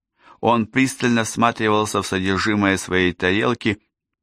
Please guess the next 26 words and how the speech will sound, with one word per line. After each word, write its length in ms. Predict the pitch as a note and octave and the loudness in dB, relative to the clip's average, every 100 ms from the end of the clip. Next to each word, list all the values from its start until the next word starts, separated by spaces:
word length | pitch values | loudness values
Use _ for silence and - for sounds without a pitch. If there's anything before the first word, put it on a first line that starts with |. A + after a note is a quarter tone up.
| _ | _
не 160 | F2+ F#2 | 0 0
прикасаясь 760 | G#2 G2 A#2 A2 A2+ F2 D#2 | 2 0 0 0 0 0 -2
к 100 | - | -4
нему, 340 | E2+ E2 E2 D#2+ | -2 0 0 -2
как 280 | - D#2+ - _ | -2 -4 -4 _
кот, 360 | - C3+ - - _ _ | 0 0 -2 -20 _ _
несущий 540 | F#2+ F#2+ G#2+ G2 - F#2 | -2 0 0 -2 -2 0
вахту 420 | G2 G#2+ - F#2+ | 0 0 -2 -4
у 140 | G#2 | -2
мушиной 540 | F#2+ F2+ - G2+ F#2+ F2+ | 0 2 0 0 0 2
норы. 380 | F2 D#2 A#1 _ _ _ _ _ _ _ _ _ _ _ | 0 -2 -4 _ _ _ _ _ _ _ _ _ _ _
Когда 360 | - F2+ G2 G2 | -2 0 2 2
ужин 340 | G#2 G2+ G2 | 0 0 -2
подошел 480 | G2+ F#2 F2 G2 F2 | -2 -2 -2 0 -2
к 60 | |
концу, 520 | - E2+ E2+ - A#2+ G2 | -2 -2 -2 -4 -4 -4
Джейсон, 500 | - G2 G2 F#2+ F2 | -2 -2 0 -2 -2
очевидно, 580 | - F2 F2+ E2+ E2+ - _ _ | -2 -2 -2 0 -2 -4 _ _
намеревался 680 | - F#2+ F#2+ F#2+ G#2+ G#2 G2+ | -2 2 2 2 0 0 -2
извиниться 580 | F2+ F#2 F#2+ A2+ - - | -2 0 0 0 -4 -4
и 100 | F#2+ | -2
удалиться, 720 | F#2 E2+ F#2+ D#3 D#3+ - D3 - _ _ _ _ | 0 0 -2 -2 -6 -4 -4 -4 _ _ _ _
но 240 | - A2+ B2+ | -2 0 2
Иди 560 | A#2 G#2 A2+ E3+ E3 _ _ | 0 -2 -4 -4 -4 _ _
опередил 680 | G#2+ C3+ D#3 D3 C3+ F#2+ D#2 | -4 -2 0 0 -2 0 -2
его. 400 | D2+ D2 D2+ D#2+ | -2 -2 -2 -2